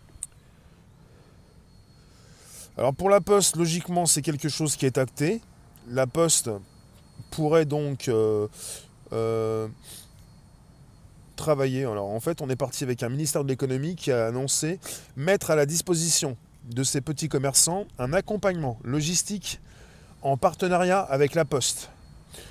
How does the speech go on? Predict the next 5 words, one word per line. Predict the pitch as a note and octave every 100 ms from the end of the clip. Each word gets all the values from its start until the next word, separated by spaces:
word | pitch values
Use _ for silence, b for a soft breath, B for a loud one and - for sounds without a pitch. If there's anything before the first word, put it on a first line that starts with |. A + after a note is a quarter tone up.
| B B
On | B2
parle | F3 E3+
d'une | C#3+ C#3
plateforme | F#3 E3+ F#3 D#3 A2+ G2 - - -
municipale | C#3+ F#3 F#3 - D3 E3+ F3+ F#3